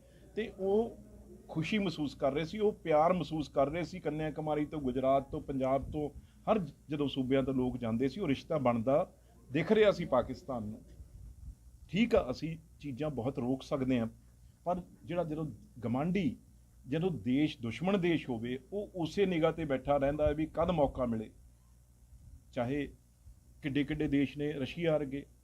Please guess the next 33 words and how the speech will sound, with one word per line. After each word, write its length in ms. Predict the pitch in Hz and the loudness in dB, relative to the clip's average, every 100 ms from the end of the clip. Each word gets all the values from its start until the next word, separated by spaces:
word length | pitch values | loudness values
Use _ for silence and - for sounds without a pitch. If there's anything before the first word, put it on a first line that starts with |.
| _ _ _ - | _ _ _ -14
ਪਰ 100 | 127 | -10
ਉੱਥੇ 360 | 113 123 - 147 | -8 -8 -4 -2
ਵੀ 260 | 143 156 - - _ - - - | 0 -2 -6 -16 _ -20 -20 -12
ਨਾਲ 240 | 123 127 139 | -4 -2 -2
ਗਮੇ-, 340 | 131 135 139 127 | -2 -2 -4 -4
ਗਵਾਂਢੀ 420 | 135 143 165 156 - - - - - - | -4 -2 0 -2 -6 -20 -20 -20 -20 -14
ਜਦੋਂ 240 | 131 156 156 | -8 -4 -4
ਦੁਸ਼ਮਣ 380 | 127 113 160 160 | -4 -4 0 2
ਹੋਵੇ, 220 | 156 151 | 2 0
ਤਾਂ 220 | 139 113 - - - | -2 -6 -8 -20 -10
ਉਹ 80 | 135 | -6
ਲੜਾਈ 440 | 120 120 131 131 - - - - | 0 4 4 4 0 -18 -20 -12
ਜਿਹੜੀ 260 | 131 143 139 | -4 0 2
ਆ, 60 | |
ਉਹ 60 | 147 | 0
ਚੱਲ 260 | 143 131 131 | -2 -4 -4
ਰਹੀ 220 | 143 135 | -6 -8
ਆ। 60 | 131 | -8
ਇਸੇ 240 | 147 143 160 | -6 -4 -4
ਤਰੀਕੇ 340 | 151 151 156 | -6 -6 -4
ਨਾਲ 140 | 147 143 | -6 -6
ਇਜ਼ਰਾਈਲ 360 | 120 113 131 147 | -2 2 2 0
ਸਭ 180 | 160 160 | -4 -8
ਤੋਂ 140 | 170 | -8
ਤਕੜਾ 320 | 139 131 139 | -10 -4 -4
ਦੇਸ਼ 320 | 123 127 123 | -4 -6 -6
ਆ, 80 | 139 - | -12 -12
ਉੱਥੇ 300 | 160 - 175 | -12 -8 -6
ਵੀ 200 | 165 151 - - - - - - | -4 -6 -8 -20 -20 -20 -20 -8
ਜਦੋਂ 200 | 156 147 | -4 -2
ਗਵਾਂਢੀ 360 | 135 147 170 | 2 2 2
ਮਾੜਾ 300 | 165 139 147 | 2 4 6
ਹੋਵੇ, 320 | 147 147 151 | 6 4 0